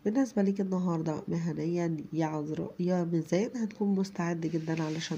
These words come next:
تقوي كل الروابط مع شريك حياتك أو حتى مع علاقاتك في الشغل الخاصة.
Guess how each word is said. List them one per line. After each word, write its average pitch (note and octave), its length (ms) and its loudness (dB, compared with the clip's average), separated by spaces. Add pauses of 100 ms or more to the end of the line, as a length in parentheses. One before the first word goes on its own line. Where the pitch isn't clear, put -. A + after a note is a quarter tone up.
تقوي E3+ 420 -2 (480)
كل F#3 180 6
الروابط E3 540 0
مع D#3+ 200 -2
شريك E3+ 400 -4
حياتك E3 500 -4 (520)
أو G3 100 0
حتى G3 440 -6
مع E3 200 -2
علاقاتك D#3+ 560 -4
في - 120 -8
الشغل D3 520 -4
الخاصة. D#3 520 -4